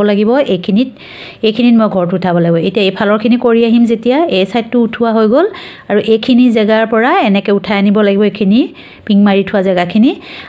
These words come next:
আকৌ তেনেকে এইফালৰখিনি, এয়া এইখিনি ঘৰ উঠাই এইখিনি বনাব লাগিব। মই বনাই আছোঁ, দেখাই আছোঁ আপোনালোকক।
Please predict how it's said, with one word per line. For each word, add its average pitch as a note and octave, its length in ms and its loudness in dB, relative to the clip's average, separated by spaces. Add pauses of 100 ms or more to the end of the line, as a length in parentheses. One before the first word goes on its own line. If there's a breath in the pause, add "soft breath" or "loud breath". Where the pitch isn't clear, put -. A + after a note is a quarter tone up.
আকৌ G3 400 -4
তেনেকে A#3 460 0 (120)
এইফালৰখিনি, G#3+ 760 0 (300)
এয়া F#3+ 240 0 (460)
এইখিনি G3+ 280 -2
ঘৰ G3 200 -2
উঠাই G3 340 -2
এইখিনি F3+ 320 -2
বনাব D#3+ 360 -2
লাগিব। D#3 280 -2 (320 loud breath)
মই F#3+ 120 0
বনাই F3+ 380 0
আছোঁ, A#3+ 220 -2 (100)
দেখাই E3+ 340 -4
আছোঁ E3 180 -8
আপোনালোকক। E3 460 -6